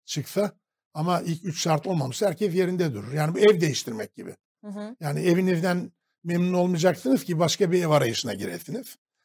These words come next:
Speaker 1: E, yeni bir ev bulursanız çıkıyorsunuz. İyi bir ev bulamazsanız çıkmıyorsunuz. Yani ona benzer bir durum.
Speaker 2: Peki hocam, e, bu politik süreçlerin ekonometrik modellemesini çok kısa, hani
Speaker 1: Evet.
Speaker 2: anlayabileceğimiz şekilde,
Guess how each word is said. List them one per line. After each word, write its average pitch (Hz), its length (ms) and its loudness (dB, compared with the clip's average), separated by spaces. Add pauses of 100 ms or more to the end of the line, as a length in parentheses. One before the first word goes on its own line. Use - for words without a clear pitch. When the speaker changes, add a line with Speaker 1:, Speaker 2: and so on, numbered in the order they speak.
(300)
Speaker 1:
E, 156 60 -6
yeni 165 460 2
bir 190 100 8
ev 165 80 4
bulursanız 175 500 0
çıkıyorsunuz. 151 580 -2
İyi 175 200 0
bir 170 80 2
ev 160 100 0
bulamazsanız 165 640 -2
çıkmıyorsunuz. - 640 -12 (400)
Yani 151 140 -10
ona 156 220 0
benzer 98 360 -4
bir 95 80 -12
durum. 95 200 -10 (500)
Speaker 2:
Peki 320 220 -20
hocam, 262 420 -8 (200)
e, 190 240 -10
bu 208 320 -12 (380)
politik 262 360 -14
süreçlerin 240 540 -10
ekonometrik 226 640 -14
modellemesini 214 840 -10
çok - 340 -20
kısa, 214 460 -12 (200)
hani 226 140 -14
Speaker 1:
Evet. 120 200 -8
Speaker 2:
anlayabileceğimiz 262 880 -4
şekilde, 196 640 -14